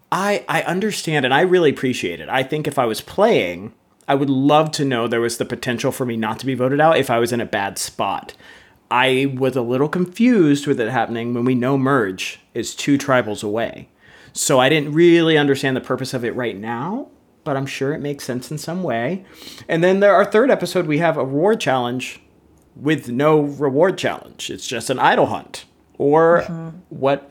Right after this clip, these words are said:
Speaker 1: someone could call a merge feast without being merge. It, it was just a lot of
Speaker 2: <laughs>
Speaker 1: changes in one <laughs> week.
Speaker 2: There was a lot going on. And I, before you said what you said about the sending someone to another camp, I was going to say the same thing.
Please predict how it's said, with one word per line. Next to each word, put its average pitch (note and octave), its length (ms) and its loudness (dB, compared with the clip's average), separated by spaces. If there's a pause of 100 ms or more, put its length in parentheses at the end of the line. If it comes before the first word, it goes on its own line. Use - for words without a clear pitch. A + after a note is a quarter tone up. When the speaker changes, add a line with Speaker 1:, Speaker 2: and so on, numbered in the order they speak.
Speaker 1:
someone D#3+ 400 -4
could D#3 200 -8
call D#3 280 -2
a D3 60 -4
merge G3 340 -2
feast - 520 -12 (320)
without D3+ 400 0 (100)
being D#3 200 -4
merge. - 440 -4
It, G#3+ 240 0
it B3+ 80 4
was C4+ 100 4
just F4 200 2
a E4+ 40 -2
lot G#3 400 4
of - 160 -4
Speaker 2:
<laughs> - 0 -
Speaker 1:
changes D#3 600 -6
in D3+ 280 -4
one D#3 440 0
<laughs> - 20 -20
week. - 1040 -4 (680)
Speaker 2:
There D#4+ 120 4
was C#4+ 160 2
a F4+ 60 4
lot A3 280 2
going A3 220 2
on. F#3+ 180 2
And B3 160 0
I, B3+ 340 2
before A3+ 360 -2
you C4 200 0
said G#3 800 0 (320)
what G#3 160 0
you G#3 100 0
said F3+ 360 2
about F3 440 0
the F#3 220 -4
sending F3+ 400 -2
someone F3 300 -2
to F3+ 120 -10
another E3+ 240 -4
camp, F#3 480 -4
I G3 180 0
was G#3 120 -2
going G3+ 200 -2
to F#3 40 -6
say F#3 180 -2
the E3 100 -6
same E3+ 240 -6
thing. E3+ 460 -6